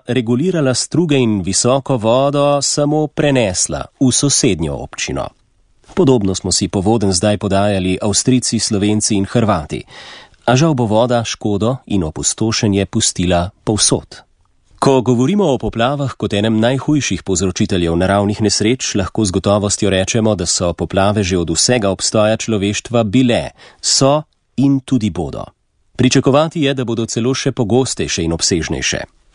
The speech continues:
Že majhne spremembe padavinskega režima zaradi podnebnih sprememb lahko namreč povzročijo velike spremembe površinskega otoka in s tem večjo izpostavljenost poplavam.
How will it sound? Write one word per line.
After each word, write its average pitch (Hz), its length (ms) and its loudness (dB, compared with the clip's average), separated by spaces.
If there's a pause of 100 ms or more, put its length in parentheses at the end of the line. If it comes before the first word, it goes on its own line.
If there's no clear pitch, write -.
Že 101 320 4 (320)
majhne 120 480 2
spremembe 113 560 0
padavinskega 110 720 0
režima 98 420 2
zaradi 87 320 -4
podnebnih 120 580 2
sprememb 117 520 0
lahko - 240 -4
namreč 98 400 -2
povzročijo 101 640 0 (300)
velike 110 420 2
spremembe 87 520 -2
površinskega 85 680 -2
otoka 80 460 -2 (380)
in 76 140 2
s - 140 0
tem 135 300 2 (280)
večjo 110 380 0
izpostavljenost 92 840 -2
poplavam. 67 500 -4